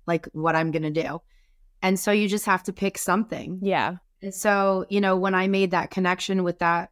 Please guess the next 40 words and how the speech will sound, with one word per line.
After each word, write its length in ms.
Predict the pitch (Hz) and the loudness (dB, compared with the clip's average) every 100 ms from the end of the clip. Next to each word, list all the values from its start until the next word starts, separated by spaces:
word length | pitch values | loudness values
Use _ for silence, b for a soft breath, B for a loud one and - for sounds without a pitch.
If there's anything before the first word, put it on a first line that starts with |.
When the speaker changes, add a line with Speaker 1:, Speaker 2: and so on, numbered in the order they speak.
| - | -4
Speaker 1:
guy 240 | 170 175 | 0 0
that 140 | 180 170 | 0 -2
I'd 160 | 170 | -2
mentioned 340 | 170 170 - 170 | -2 -4 -4 -4
that 120 | - | -2
owned 240 | 170 190 | -2 0
the 60 | 180 | 0
Speaker 2:
Mm-hmm. 60 | |
Speaker 1:
other 200 | 165 165 - - | 0 -4 -16 -2
firm, 340 | 185 196 185 | 0 2 2
it 100 | 180 | -2
was 200 | 170 180 | -2 -4
just 200 | - - | -8 -6
like, 200 | 185 175 | -2 -2
"Okay, 340 | 226 269 208 202 | -2 0 0 0
well, 180 | 196 185 | 0 2
let 120 | 196 | 2
me 100 | 208 | 2
try 260 | 190 202 | 2 2
this 180 | 190 190 | 2 -2
for 160 | - 185 | -2 -2
a 80 | 175 | 2
while 460 | 190 196 190 185 | 2 2 0 0
and 260 | 170 170 175 - _ _ _ - | -2 -4 -6 -12 _ _ _ 0
maybe 400 | 190 196 196 196 | 4 4 4 2
it'll 240 | 185 175 | 2 0
work." 320 | 180 202 185 - | 2 2 2 0
And 100 | 190 | -2
it 120 | - | 0
just 320 | - 196 - | -2 -2 -4
stuck 380 | - 170 180 - | -2 0 0 -4
because 260 | 190 185 | -6 -4
I, 160 | 180 175 - _ | -4 -6 -10 _
I 80 | 185 | -6
think 200 | 190 226 | -2 0
I 80 | 214 | 0
had 300 | 180 165 147 | 0 -2 -4
talent 440 | - 170 170 185 | -6 -4 -2 -4
for 240 | - 214 226 | -6 -2 0
it. 160 | 247 | -2